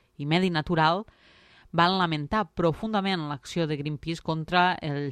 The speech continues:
Xerinola i van rebutjar qualsevol acció forçada o amb violència que posi en perill vides humanes.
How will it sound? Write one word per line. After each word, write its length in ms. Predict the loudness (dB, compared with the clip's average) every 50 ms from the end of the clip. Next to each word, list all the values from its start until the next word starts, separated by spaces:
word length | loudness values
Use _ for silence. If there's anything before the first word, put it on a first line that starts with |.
| -6
Xerinola 640 | -6 -4 -2 -2 -2 0 0 2 2 2 2 2 0 -4 -12 -20 -20 -20 -20 -20 _
i 320 | -6 -4 -2 0 0 0 0 -2 -4
van 720 | -4 -4 -2 -2 -2 0 2 2 2 0 -2 -4 -4 -4 0
rebutjar 500 | 0 0 2 0 0 0 2 2 2 2 2
qualsevol 420 | -2 -4 -6 -4 -2 0 0 0 0
acció 320 | -2 -6 -6 -4 -4 -4
forçada 680 | -4 -6 -8 -10 -8 -4 -2 0 0 2 2 0 0 0
o 160 | -2 0 0 0
amb 220 | 0 0 -2 -4
violència 720 | -2 -2 0 0 0 -2 -4 -6 -8 -6 -2 -2 0 0 -2 -4 _ _ -20 -20 _ _ _ _ _ -10
que 160 | -8 -8 -8
posi 340 | -4 -2 -2 -2 0 0 -2
en 240 | -2 -2 -4 -6
perill 380 | -6 -6 -4 -2 -2 -2 -4 -6
vides 380 | -6 -2 0 0 2 0 0 -2
humanes. 560 | -4 -6 -6 -8 -8 -10 -12 -12 -14 -14 -16